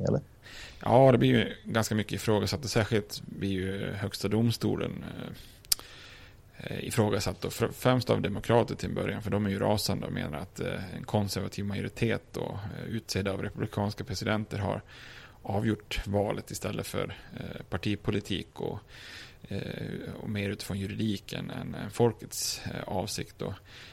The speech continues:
Speaker 2: Eh, men republikanerna, de är ju lika irriterade över att den här demokratiska högsta domstolen i Florida,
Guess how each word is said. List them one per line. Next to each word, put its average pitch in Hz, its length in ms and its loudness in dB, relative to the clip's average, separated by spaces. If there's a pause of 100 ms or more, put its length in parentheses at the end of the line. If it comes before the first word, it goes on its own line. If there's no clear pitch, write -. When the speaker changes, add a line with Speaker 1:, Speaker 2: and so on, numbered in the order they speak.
(140)
Speaker 2:
Eh, - 200 -6
men 107 180 2
republikanerna, 107 640 6
de 104 140 2
är 113 40 4
ju 120 80 6
lika 107 200 2
irriterade 101 520 0
över 101 120 0
att 101 80 -4
den 101 100 -4
här 95 80 0
demokratiska 98 800 0 (120)
högsta 98 260 -4
domstolen 98 320 -4
i 95 40 -6
Florida, 120 540 4